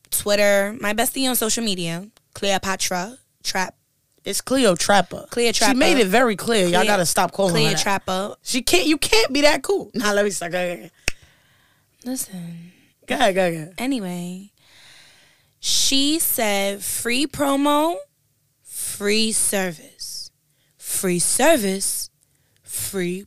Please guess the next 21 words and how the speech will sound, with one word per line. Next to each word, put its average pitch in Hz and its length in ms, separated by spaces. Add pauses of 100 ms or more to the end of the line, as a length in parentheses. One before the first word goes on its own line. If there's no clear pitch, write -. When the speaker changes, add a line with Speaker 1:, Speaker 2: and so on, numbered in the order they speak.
Speaker 1:
promo." 330 480 (960)
If 262 260
you 330 500
giving, 285 560
and, 214 180
and 202 240
that's 269 300
the 220 120
part 214 480 (580)
where 190 380
when 180 160
people 214 340
come 214 300
on 214 140
the 185 100
show, 190 680 (1000)
y'all 247 180
supposed 220 380
to - 80
promote 175 320
it. 262 160